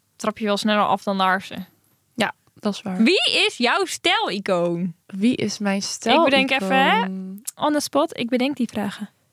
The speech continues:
Speaker 2: Ik zou dan toch, denk ik, een Hailey Bieber zeggen.
Speaker 1: Als stijlicoon? Of, eh, als iemand
Speaker 2: Ja.
Speaker 1: die je aan de koppelt?
Speaker 2: Of een
Speaker 1: Aan jouw
Speaker 2: beetje aan
Speaker 1: stijl.
Speaker 2: mij, ja. Of meer, nee, meer een Bella Hadid.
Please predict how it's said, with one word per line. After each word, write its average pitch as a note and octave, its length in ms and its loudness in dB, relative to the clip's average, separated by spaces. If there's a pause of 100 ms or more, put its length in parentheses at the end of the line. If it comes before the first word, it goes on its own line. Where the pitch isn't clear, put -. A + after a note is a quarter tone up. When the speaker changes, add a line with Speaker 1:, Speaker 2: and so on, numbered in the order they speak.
(220)
Speaker 2:
Ik D4 160 2
zou D4 120 2
dan C4 140 2
toch, D#4+ 240 2
denk C4 220 2
ik, B3+ 120 -2
een A#3 140 2
Hailey G3+ 240 4
Bieber G3+ 320 0
zeggen. - 500 -4 (580)
Speaker 1:
Als - 180 2
stijlicoon? G#3+ 680 2 (440)
Of, A#3 180 0
eh, - 80 0 (140)
als A3+ 140 0
iemand G#3+ 360 6
Speaker 2:
Ja. G3+ 60 6
Speaker 1:
die G#3+ 100 4
je G3+ 60 4
aan G3+ 100 0
de G#3 80 -4
koppelt? G#3+ 520 -6 (380)
Speaker 2:
Of A3 140 2
een A3+ 60 2
Speaker 1:
Aan A3+ 60 6
jouw A3 80 8
Speaker 2:
beetje A3 160 4
aan - 60 4
Speaker 1:
stijl. A3 140 4
Speaker 2:
mij, - 160 2
ja. G3+ 380 2 (1120)
Of C4 160 2
meer, C#4+ 240 6
nee, C#4 200 6
meer C4 200 4
een C#4 100 2
Bella A3+ 240 4
Hadid. F#3+ 520 -4